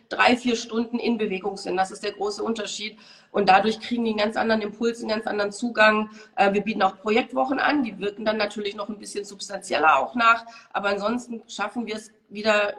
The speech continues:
Kinder in Bewegung zu bringen und Freude an Sport zu vermitteln, die vielleicht schon aussortiert worden sind in so einem Schul- und Klassensystem. Ähm, und das ist absolut zukunftsträchtig. Ähm, es wird immer Schulen geben und ja, wir hatten ein bisschen Sorge, was passiert, wenn jetzt die Corona-Fördergelder,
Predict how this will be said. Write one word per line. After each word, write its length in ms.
Kinder 240
in 100
Bewegung 380
zu 120
bringen 200
und 100
Freude 420
an 180
Sport 380
zu 120
vermitteln, 480
die 80
vielleicht 340
schon 80
aussortiert 540
worden 260
sind 240
in 60
so 120
einem 100
Schul- 240
und 120
Klassensystem. 800
Ähm, 420
und 160
das 160
ist 80
absolut 460
zukunftsträchtig. 1080
Ähm, 320
es 200
wird 180
immer 220
Schulen 440
geben 480
und 360
ja, 300
wir 140
hatten 180
ein 40
bisschen 260
Sorge, 320
was 180
passiert, 380
wenn 140
jetzt 160
die 80
Corona-Fördergelder, 1200